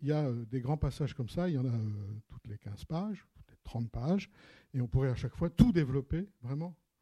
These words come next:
à partir de, de, de ces pages. Il y a, il y a des rendez-vous majeurs, comme ça, des grandes scènes,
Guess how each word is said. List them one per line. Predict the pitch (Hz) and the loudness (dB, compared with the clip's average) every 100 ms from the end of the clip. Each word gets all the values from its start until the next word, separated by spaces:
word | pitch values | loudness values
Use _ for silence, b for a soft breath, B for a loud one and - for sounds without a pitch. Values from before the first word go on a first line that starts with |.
| _ | _
à | 131 | -12
partir | 120 - - 151 139 | -12 -14 -14 -14 -14
de, | 113 | -16
de, | 110 113 117 113 127 120 | -18 -18 -18 -18 -18 -16
de | |
ces | - | -12
pages. | 123 110 104 - | -10 -10 -14 -16
Il | |
y | 98 | -16
a, | |
il | 117 | -14
y | |
a | 107 | -14
des | 107 | -12
rendez-vous | 120 123 113 113 | -8 -6 -8 -6
majeurs, | 117 120 160 170 | -4 -2 -4 -6
comme | - | -12
ça, | 156 | -16
des | 107 | -14
grandes | 110 127 | -12 -12
scènes, | 117 139 185 | -10 -10 -10